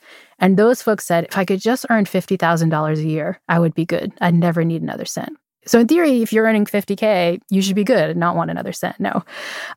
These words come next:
The same report looked at folks who are earning a hundred thousand dollars a year and asked them, "Are you good?" And these folks not only didn't say, "Yeah, I'm fine. You know, money's stacking up in my kitchen. I don't need it." No,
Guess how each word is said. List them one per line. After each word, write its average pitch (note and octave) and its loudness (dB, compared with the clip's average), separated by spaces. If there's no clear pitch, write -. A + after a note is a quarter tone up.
The A3 6
same C#4+ 2
report F#3+ -2
looked F#3 -2
at E3+ 0
folks - -2
who F#3+ 2
are F3 2
earning F3 0
a D#3 0
hundred A3+ 2
thousand E3 -4
dollars - -4
a - -8
year - -6
and G3+ 4
asked F#3+ 0
them, F3+ 0
"Are F3 0
you F#3 4
good?" E3+ -2
And G#3+ 0
these D#4+ 2
folks C#4+ 0
not A#3 2
only A3 0
didn't G#3 2
say, F3 0
"Yeah, D#4+ 0
I'm D4+ 2
fine. C#4 2
You G3+ 0
know, F#3 0
money's A3+ 2
stacking A3+ -2
up A3 -2
in A3 2
my G#3+ 2
kitchen. G#3+ -4
I G3 2
don't F3+ 0
need A3+ 2
it." F3 0
No, F3 2